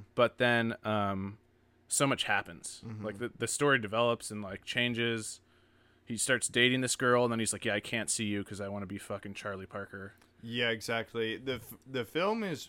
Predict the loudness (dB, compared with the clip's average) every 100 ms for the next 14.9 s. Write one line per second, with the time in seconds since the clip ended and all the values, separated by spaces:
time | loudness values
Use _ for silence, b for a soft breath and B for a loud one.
0 | -12 -12 -10 -8 -4 -2 -2 -4 -6 -4
1 | -4 -4 -8 -6 -6 -2 -2 -2 -6 -2
2 | -2 -2 -8 -6 -6 -8 -8 -8 -8 -8
3 | -12 b b b b -2 0 0 0 0
4 | -2 -2 -4 -4 -10 -6 -4 -4 -6 -8
5 | -8 -8 -10 -16 -20 -8 -2 -2 2 0
6 | 0 -6 -6 -12 -12 4 6 6 4 2
7 | 4 6 6 4 0 -4 -6 0 0 0
8 | -4 -10 -8 -6 0 0 -2 -8 -8 -4
9 | -6 -6 -12 -6 -4 -4 0 0 0 -4
10 | b b b -12 -10 -4 0 0 2 0
11 | 0 -2 -6 -8 -12 -12 -10 -4 -2 -2
12 | -4 -4 -2 0 -2 -4 -6 -4 -2 -2
13 | -4 -12 _ _ -10 -6 -4 -2 -2 -4
14 | -6 -8 -6 -4 -4 -4 -6 -6